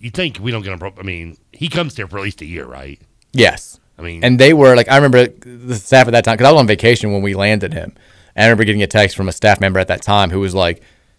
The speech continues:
Speaker 2: "This kid's the real, like, this is a big deal. Like, this is the one that you guys all need to be really excited about."
Speaker 1: I mean, he would have been gone after one year probably, but
Speaker 2: Probably.
Speaker 1: he would have been here one year.
Speaker 2: And Romeo would have too.
Speaker 1: Well, yeah, of course, yeah.
Speaker 2: We would have gotten more out of
Speaker 1: Romeo
Speaker 2: Romeo.
Speaker 1: left after one year anyway.
Speaker 2: We would have gotten more out of Romeo than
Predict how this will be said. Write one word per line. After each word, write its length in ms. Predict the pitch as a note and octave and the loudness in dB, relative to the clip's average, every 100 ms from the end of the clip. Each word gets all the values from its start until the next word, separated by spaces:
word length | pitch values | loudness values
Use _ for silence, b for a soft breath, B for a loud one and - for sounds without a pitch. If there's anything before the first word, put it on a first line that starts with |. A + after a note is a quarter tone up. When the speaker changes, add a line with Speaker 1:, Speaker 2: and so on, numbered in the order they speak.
| _ - | _ -10
Speaker 2:
"This 120 | G#2+ | -4
kid's 140 | A2+ | -2
the 100 | G2 | -2
real, 180 | F#2 E2 G2 | -2 -4 -4
like, 120 | G#2+ | -2
this 80 | G2 | -2
is 60 | |
a 40 | G#2 | -2
big 180 | F2 - | -4 -6
deal. 280 | - - - | -14 -18 -12
Like, 160 | F2 - | -8 -4
this 180 | A2+ | -4
is 140 | A2 E2+ | -4 -8
the 120 | - | -10
one 240 | G#2 G#2+ F#2 | 0 0 0
that 120 | G2 | -6
you 80 | G#2+ | -4
guys 340 | F#2+ F#2 - - | -2 -2 -8 -4
all 220 | G#2 G2 | 0 0
need 120 | F#2 | -2
to 40 | F2 | -8
be 80 | |
really 220 | F2+ E2+ E2 | -8 -8 -10
excited 320 | - - - | -10 -12 -12
about." 240 | - - _ _ _ _ | -14 -14 _ _ _ _
Speaker 1:
I 40 | G2 | -8
mean, 80 | |
he 80 | D3 | -6
would 60 | F#3 | -6
have 60 | |
been 100 | C#3 | -6
gone 220 | B2 D3 A2+ | -6 -6 -6
after 220 | F2+ F#2 | -10 -12
one 180 | F2 D#2+ | -12 -12
year 140 | D#2 | -14
probably, 400 | D#2 C#2+ C2+ C#2 | -12 -12 -14 -16
but 140 | C#2 D#2 | -12 -4
Speaker 2:
Probably. 140 | F#2 | -4
Speaker 1:
he 100 | E2+ | -4
would 20 | |
have 60 | E2+ | -8
been 120 | F#2+ | -8
here 140 | E2 C#2+ | -10 -14
one 200 | C#2 C2+ | -18 -6
year. 80 | C#3 | 2
Speaker 2:
And 120 | C3+ | 4
Romeo 280 | B2+ A2 G2 | 6 4 2
would 140 | G2 | -2
have 80 | F#2 | -4
too. 320 | E2+ F#2+ F#2+ _ _ _ _ _ - | -8 -8 -10 _ _ _ _ _ -8
Speaker 1:
Well, 180 | A#2 | -8
yeah, 200 | E2+ E2+ | -8 -14
of 80 | B1 | -18
course, 400 | - A#2 A#1 - | -16 -16 -16 -20
yeah. 100 | D#2+ - _ | -20 -20 _
Speaker 2:
We 100 | F3+ | 0
would 80 | F#3+ | 2
have 60 | B2+ | 4
gotten 200 | A#2 G#2+ | 4 2
more 180 | G2 F2 | -2 -4
out 80 | - | -4
of 60 | |
Speaker 1:
Romeo 220 | D3+ C#3 G#2 | -4 -4 -6
Speaker 2:
Romeo. 100 | G#2 | -6
Speaker 1:
left 160 | G2+ | -8
after 180 | F#2+ E2 | -10 -10
one 160 | F2 D#2+ | -10 -8
year 140 | E2+ | -8
anyway. 400 | F#2+ B1 B1 B1+ _ | -10 -12 -20 -20 _
Speaker 2:
We 80 | C3 | -4
would 80 | B2 | -2
have 60 | G2+ | 0
gotten 160 | F2+ | -2
more 160 | F2+ E2+ | -4 -8
out 80 | G1+ | -8
of 60 | |
Romeo 320 | G1+ G1+ - G#2+ | -10 -10 -12 -14
than 220 | G#2+ | -16